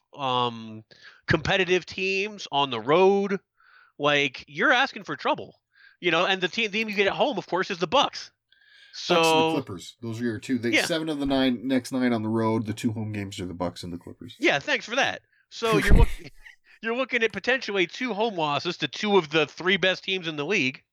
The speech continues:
Speaker 1: You know, I mean, the Clippers just rolled through a bunch of guys.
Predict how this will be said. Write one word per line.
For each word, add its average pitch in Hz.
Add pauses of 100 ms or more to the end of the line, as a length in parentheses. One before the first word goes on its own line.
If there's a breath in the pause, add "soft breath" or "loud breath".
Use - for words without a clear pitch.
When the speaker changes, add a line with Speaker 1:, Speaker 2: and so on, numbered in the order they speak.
(1400 soft breath)
Speaker 1:
You 170
know, 160
I 185
mean, 180
the 180
Clippers 190
just 180
rolled 180
through 233
a 127
bunch 127
of 127
guys. -